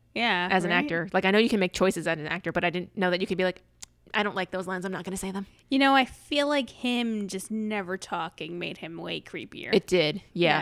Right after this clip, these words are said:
Speaker 1: Yeah.
Speaker 2: which was a better choice anyway.
Speaker 1: Yeah.
Speaker 2: And then there's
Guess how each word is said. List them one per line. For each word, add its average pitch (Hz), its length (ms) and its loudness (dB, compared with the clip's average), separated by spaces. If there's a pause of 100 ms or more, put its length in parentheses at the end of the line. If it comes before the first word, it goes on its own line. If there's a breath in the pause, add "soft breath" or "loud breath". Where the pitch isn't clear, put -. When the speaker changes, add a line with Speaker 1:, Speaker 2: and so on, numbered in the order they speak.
Speaker 1:
Yeah. 180 40 -2
Speaker 2:
which 190 160 2
was 185 140 4
a 180 40 2
better 165 280 2
choice 170 320 0
anyway. 156 500 -4
Speaker 1:
Yeah. 196 360 -4 (280 soft breath)
Speaker 2:
And 190 140 0
then 196 140 4
there's 190 340 4